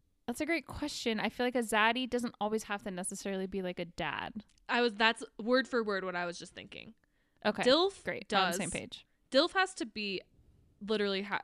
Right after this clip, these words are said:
Speaker 2: be a father.
Speaker 1: Okay,
Speaker 2: Zaddy
Speaker 1: yeah,
Speaker 2: is,
Speaker 1: I agree.
Speaker 2: is more of a vibe energy.
Speaker 1: Yeah.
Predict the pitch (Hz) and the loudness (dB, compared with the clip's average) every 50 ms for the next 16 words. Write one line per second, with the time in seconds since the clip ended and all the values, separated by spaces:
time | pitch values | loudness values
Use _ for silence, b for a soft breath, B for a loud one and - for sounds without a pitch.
0 | - 190 202 196 180 - 175 170 - 165 101 139 - 101 104 - 233 _ _ _ | -6 -8 -6 -6 -4 -6 -8 -10 -10 -10 -10 -8 -8 -8 -10 -10 -12 _ _ _
1 | _ _ _ _ _ _ _ _ _ _ _ _ _ _ _ _ _ _ - 196 | _ _ _ _ _ _ _ _ _ _ _ _ _ _ _ _ _ _ -4 0
2 | 214 220 233 262 277 285 285 254 233 226 180 208 - - 233 226 180 185 - - | 2 4 4 4 4 4 4 2 2 2 0 0 0 0 0 2 2 2 4 4
3 | 233 240 220 233 233 233 226 226 220 202 196 180 190 180 175 170 160 156 156 185 | 4 4 4 4 4 4 4 4 2 0 -4 -2 -2 0 0 0 0 -2 -6 -8
4 | 214 226 _ _ _ _ - 190 180 175 170 170 - - 156 - - 180 214 226 | -10 -14 _ _ _ _ -8 -6 -6 -6 -8 -8 -8 -8 -8 -8 -8 -4 2 4
5 | 226 175 - | 4 4 2